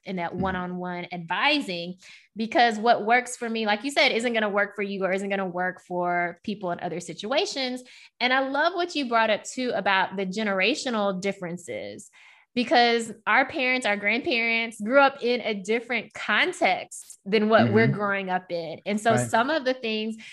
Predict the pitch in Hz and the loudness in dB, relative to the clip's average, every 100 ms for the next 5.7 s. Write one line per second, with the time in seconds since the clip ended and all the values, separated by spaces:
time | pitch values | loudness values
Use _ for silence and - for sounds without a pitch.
0 | - - 226 240 240 240 208 190 247 320 | -6 0 4 4 4 0 -2 2 2 2
1 | 302 240 220 214 196 196 175 170 170 170 | 0 -2 -4 -6 -6 -6 -6 -6 -8 -2
2 | 202 185 185 185 233 285 311 - 233 247 | 0 0 0 4 6 6 2 2 4 4
3 | 262 226 196 190 254 415 - 302 311 - | 4 2 2 2 2 0 -2 0 2 6
4 | 262 254 254 - 226 202 220 247 285 285 | 6 6 0 -6 -6 -2 2 2 0 -2
5 | 208 208 208 214 226 247 202 | -8 -6 -2 -2 -2 -2 -4